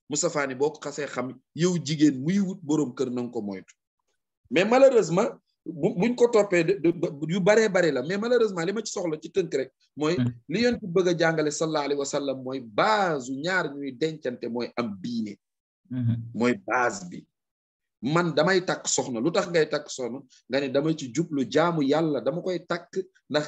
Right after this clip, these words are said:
Speaker 1: yëg naa ci moom am diine, ma ànd ak moom jaamu Yàlla, mottali li ma Yonent, sallallahu alayhi wa sallam, sant. Yàlla bu ma ci mayee njaboot, ma xam ne may na ma ko ci, ma yokke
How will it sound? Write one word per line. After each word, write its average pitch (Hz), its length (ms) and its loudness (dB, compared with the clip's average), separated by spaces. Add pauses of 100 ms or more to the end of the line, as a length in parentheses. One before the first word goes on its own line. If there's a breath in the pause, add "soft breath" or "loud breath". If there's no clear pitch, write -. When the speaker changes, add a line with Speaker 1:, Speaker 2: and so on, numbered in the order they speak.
Speaker 1:
yëg 175 180 6
naa 165 220 2
ci 156 120 -2
moom 151 280 -2
am 151 120 0 (120)
diine, 156 400 0
ma 135 200 -2
ànd 165 240 -2
ak 151 120 0
moom 135 260 -6
jaamu 160 320 0
Yàlla, 156 320 0
mottali 139 720 -4 (320 soft breath)
li 156 120 4
ma 165 120 4
Yonent, 160 220 4
sallallahu 147 320 2
alayhi 131 120 -4
wa 143 60 -2
sallam, 127 200 -4
sant. 170 380 -4 (360)
Yàlla 170 360 6
bu 151 120 -2
ma 202 100 0
ci 190 140 0
mayee 170 380 0
njaboot, 147 440 0
ma 143 120 -6
xam 156 240 -4
ne 135 80 -10
may 160 260 -4
na 165 120 -4
ma 156 120 -4
ko 139 140 -4
ci, 131 120 -6
ma 131 120 -2
yokke 175 380 2